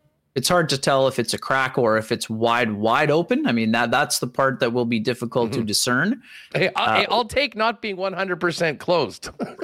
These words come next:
Speaker 1: Sure, and, and that's fine, Hassan. I, like I said, I don't, I don't know that it was ever a hundred percent closed. I mean,
Speaker 2: Mm-hmm.
Speaker 1: obviously, you were at the draft, and, you know, we know that what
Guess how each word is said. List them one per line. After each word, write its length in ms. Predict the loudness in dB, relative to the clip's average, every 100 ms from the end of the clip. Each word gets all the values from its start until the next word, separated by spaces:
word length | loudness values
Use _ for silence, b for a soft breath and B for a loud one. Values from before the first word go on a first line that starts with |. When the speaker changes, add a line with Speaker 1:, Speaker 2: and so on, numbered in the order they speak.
| -2
Speaker 1:
Sure, 560 | 0 2 4 4 4
and, 200 | 4 2
and 180 | 2 2
that's 200 | 0 -2
fine, 320 | 0 2 2 0
Hassan. 300 | -2 -2 0
I, 120 | 0
like 160 | 0 0
I 40 |
said, 180 | 0 2
I 60 |
don't, 300 | 2 0 -4 _ -8
I 60 | -2
don't 180 | -2
know 140 | 0 0
that 120 | 0
it 40 |
was 240 | 0 0 -2 -4
ever 240 | 0 2
a 80 | 2
hundred 200 | 0 -2
percent 360 | -4 -4 -4 -2
closed. 360 | 0 0 0
I 40 | 0
mean, 140 | 2
Speaker 2:
Mm-hmm. 80 | 0
Speaker 1:
obviously, 360 | 0 -2 -2
you 200 | 0 0
were 120 | 2 0
at 140 | 0
the 80 | -2
draft, 420 | 0 2 0 -2
and, 280 | -2 -2 -2
you 80 | -4
know, 80 |
we 160 | -2 -2
know 280 | 0 2 2
that 220 | 0 0
what 220 | -4 -4